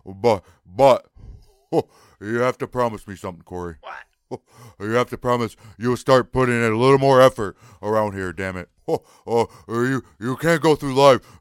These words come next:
Speaker 1: being like, "Dang."
Speaker 2: Okay, deal. No one wants to be like, "Dang."
Speaker 1: Oh,
Speaker 2: Well, to
Speaker 1: there's
Speaker 2: be
Speaker 1: one.
Speaker 2: honest, I kinda wanna be like Cousin Mike.
Speaker 1: Oh,
Speaker 2: I mean,
Speaker 1: Cousin Mike is cool.
Speaker 2: yeah, a guy who
Speaker 1: Oh,
Speaker 2: lived his whole
Speaker 1: right.
Speaker 2: life in an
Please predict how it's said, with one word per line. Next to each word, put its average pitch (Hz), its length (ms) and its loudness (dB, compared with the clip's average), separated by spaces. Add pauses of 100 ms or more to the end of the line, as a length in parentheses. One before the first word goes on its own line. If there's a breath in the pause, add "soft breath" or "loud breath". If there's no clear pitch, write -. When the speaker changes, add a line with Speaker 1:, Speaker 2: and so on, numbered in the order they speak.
(120)
Speaker 1:
being 135 260 -4
like, 113 320 -2
"Dang." 120 480 -2 (400)
Speaker 2:
Okay, 220 240 -8
deal. 185 520 -10 (180)
No 285 200 -8
one 269 100 0
wants 226 180 0
to 185 60 -20
be 214 120 -10
like, 180 240 -6
"Dang." 175 400 -4
Speaker 1:
Oh, 170 100 0
Speaker 2:
Well, 165 100 -10
to - 120 -20
Speaker 1:
there's 190 120 -10
Speaker 2:
be 196 120 -6
Speaker 1:
one. 190 100 -4
Speaker 2:
honest, 190 500 -4
I 190 100 -12
kinda 254 300 -4
wanna 208 200 -4
be 190 80 -10
like - 200 -8
Cousin 175 320 -6
Mike. - 480 -6 (200)
Speaker 1:
Oh, 180 100 2 (120)
Speaker 2:
I 254 60 -10
mean, 277 160 -2
Speaker 1:
Cousin 165 200 0
Mike 139 240 0
is - 80 -16
cool. 131 240 -10
Speaker 2:
yeah, 185 220 -8
a 151 40 -4
guy 247 320 -4
who 285 80 2
Speaker 1:
Oh, - 20 2
Speaker 2:
lived 254 200 -6
his 220 100 -10
whole 269 220 4
Speaker 1:
right. 277 200 4
Speaker 2:
life 254 120 -2
in 220 80 -8
an 208 100 -8